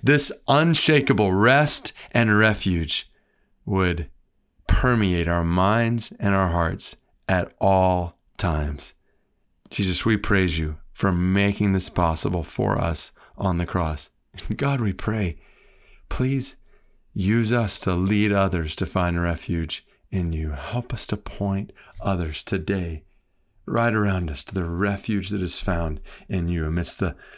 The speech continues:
storms and challenges of this world. And God, we pray that you would help us to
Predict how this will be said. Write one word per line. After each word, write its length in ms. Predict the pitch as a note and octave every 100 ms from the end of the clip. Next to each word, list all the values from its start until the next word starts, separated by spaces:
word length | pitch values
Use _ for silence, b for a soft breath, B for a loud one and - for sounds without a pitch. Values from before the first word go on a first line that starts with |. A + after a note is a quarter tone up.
| -
storms 800 | - - - A#2 A2+ G#2+ F2+ D#2+
and 160 | E2+
challenges 840 | D#2+ - G2+ A2+ G#2 F2 E2 D#2 - B B
of 260 | - G2 F2
this 240 | F2+ -
world. 340 | F#2 E2+ D2+ - b b b b b _
And 160 | F#2 F#2
God, 220 | A2 A2
we 120 | A2+
pray 480 | - A2 A#2 A#2+ A#2 b b
that 80 | G2
you 140 | F#2+ A#2+
would 100 | A2+
help 260 | A#2+ B2
us 160 | B2 -
to 200 | A#2